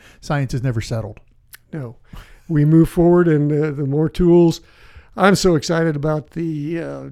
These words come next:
Speaker 2: drone technology where we can go up and identify individual species of plants. One of the things that's been lacking, uh, I, I'm not gonna throw a, you know, we didn't have the technology at the time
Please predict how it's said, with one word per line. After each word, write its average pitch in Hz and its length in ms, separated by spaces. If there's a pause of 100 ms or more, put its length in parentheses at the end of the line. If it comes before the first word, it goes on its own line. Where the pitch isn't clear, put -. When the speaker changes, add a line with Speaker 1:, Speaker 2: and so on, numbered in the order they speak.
(120)
Speaker 2:
drone 175 400
technology 160 800
where 156 160
we 151 160
can 156 140
go 151 240
up 156 200 (420)
and 147 180
identify 156 580
individual 151 840 (160)
species 165 540
of 151 100
plants. 165 560 (500)
One 151 140
of 165 80
the 143 100
things 165 260
that's 156 180
been 156 200
lacking, 156 720
uh, 139 280 (400)
I, 147 240 (120)
I'm 151 200
not 147 180
gonna 143 180
throw 147 480
a, 135 60 (260)
you 170 100
know, 135 200 (680)
we 175 120
didn't 202 220
have 175 220
the 151 80
technology 151 840
at 143 100
the 143 60
time 143 520